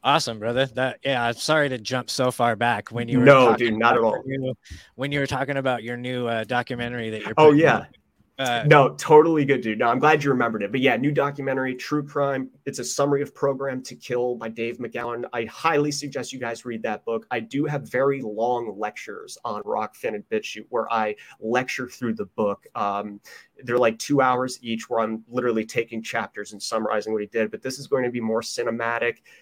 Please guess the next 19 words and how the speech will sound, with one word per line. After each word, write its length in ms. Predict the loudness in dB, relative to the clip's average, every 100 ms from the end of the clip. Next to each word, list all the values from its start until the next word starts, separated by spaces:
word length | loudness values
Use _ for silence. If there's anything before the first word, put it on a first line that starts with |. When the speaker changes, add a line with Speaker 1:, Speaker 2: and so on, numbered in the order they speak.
| _ 0
Speaker 2:
probably 480 | 4 4 4 0
way 220 | 2 2 2
better 460 | 2 4 2 0 _
editing 380 | 0 2 0 -2
wise 260 | -2 -4 -4
than 140 | -8
Pizza 280 | -8 -10 -10
for 120 | -6
Your 80 | -6
Family. 460 | -4 -2 -2 -2 -4
I'm, 120 | -4
like, 140 | -6
a 40 | -8
minimalist 540 | -6 -6 -4 -8 -8
editor. 340 | -8 -6 -6 -8
This 160 | -10
is 100 | -12
way 160 | -2 -2
better. 400 | 0 0 2